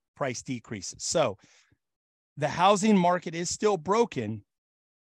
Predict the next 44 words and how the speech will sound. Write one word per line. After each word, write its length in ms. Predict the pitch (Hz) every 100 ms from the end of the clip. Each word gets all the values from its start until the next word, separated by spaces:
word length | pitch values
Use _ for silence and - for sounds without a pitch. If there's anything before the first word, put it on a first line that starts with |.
| _ _ -
especially 520 | 147 - 190 185 185
with 180 | 175 165
luxury 380 | 156 160 - 151
and 80 | 147
move-up, 460 | 180 147 120 107 _
and 160 | 147 139
is 100 | 127
slow 300 | - 147 139
and 100 | 127
soft. 280 | 147 117 104
So 160 | 127
do 120 | 117
you 80 | 165
just 260 | 165 262 -
wanna 200 | 220 185
be 120 | 165
cautious 460 | - 151 139 135 120
about 260 | 110 101
that? 180 | 113 104 _ - _ -
On 180 | 170 175
the 120 | 196
other 240 | 294 294
hand, 380 | 143 113 117 214 _ _
why 220 | 139 156 175
is 100 | 165
the 80 |
housing 340 | 151 165 147 151
market 380 | 147 143 139 123
broken? 460 | 131 135 196 240 - _ _ _ _ _ -
Affordable 600 | 170 - 175 202 180 170
homes 320 | 165 190 180
are 100 | 156
hard 240 | 135 151 147
to 80 |
find. 460 | 135 156 160 107 95
For 160 | - 135
the 80 |
first-time 580 | 123 180 180 - 180 165
buyer, 460 | 143 151 170 196 202 _ _ _ _
for 140 | 160 147
basically 640 | 156 180 - 190 175 156
anyone 400 | 175 185 180 175
in 120 | 151
any 280 | 156 170 147